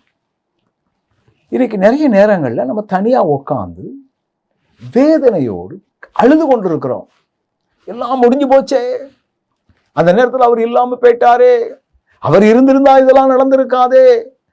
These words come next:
அவர் இல்லாதனால தான் இது நடந்துச்சுது. ஆண்டவர் என்ன சொல்லுகிறாரு? எதெல்லாம் நீங்க முடிஞ்சு போச்சுன்னு நினைக்கிறீங்களோ,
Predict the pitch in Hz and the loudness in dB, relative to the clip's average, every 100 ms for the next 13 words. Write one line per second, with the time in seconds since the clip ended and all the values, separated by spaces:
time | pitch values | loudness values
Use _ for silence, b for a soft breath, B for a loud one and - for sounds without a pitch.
0 | b - 202 180 139 190 254 269 269 269 | b 0 2 2 2 2 4 2 2 0
1 | 262 269 262 269 269 277 254 277 262 - | 0 -2 -2 -2 -2 -4 -2 0 0 -4
2 | _ _ _ _ _ - 90 104 95 90 | _ _ _ _ _ -18 -14 -10 -10 -10
3 | 92 95 85 85 85 95 156 233 - _ | -12 -12 -12 -12 -10 -4 -2 -2 -6 _
4 | _ _ _ _ _ _ - 104 117 151 | _ _ _ _ _ _ -14 -8 -4 -4
5 | 170 202 170 135 117 147 180 185 165 156 | -4 -6 -6 -6 -6 -8 -8 -8 -8 -10
6 | - 170 110 107 95 95 90 85 98 - | -12 -10 -8 -8 -8 -10 -10 -8 -10 -10